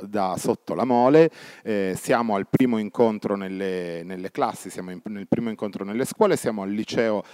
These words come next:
Einstein, eh, il liceo di scienze umane, e siamo con la professoressa Barbara Bertola,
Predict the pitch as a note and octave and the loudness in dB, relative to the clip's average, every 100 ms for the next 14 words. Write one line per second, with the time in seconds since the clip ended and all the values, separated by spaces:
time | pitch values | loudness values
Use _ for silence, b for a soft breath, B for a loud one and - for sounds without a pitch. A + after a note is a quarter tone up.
0 | B - B2 G#2+ G#2 - A2 F2+ F2 F2+ | B -6 -4 -2 -6 -6 -6 -6 -8 -10
1 | F2+ F2 - F#2+ F#2 G2 - G2 - - | -10 -12 -10 -10 -8 -6 -2 -2 -4 -8
2 | G2 - D#3 C#3+ E3 F3 A#2 - B2+ G#2+ | -8 -4 -2 -2 -2 -4 -4 -2 -2 -2
3 | A2+ A2 - - B2 - B2+ - A2+ A#2+ | -4 -2 -4 -6 -8 -2 -2 -2 0 2
4 | B2 A2+ A2 C#3 C#3 - A2+ A#2 B2 | 2 0 0 0 -2 0 2 2 2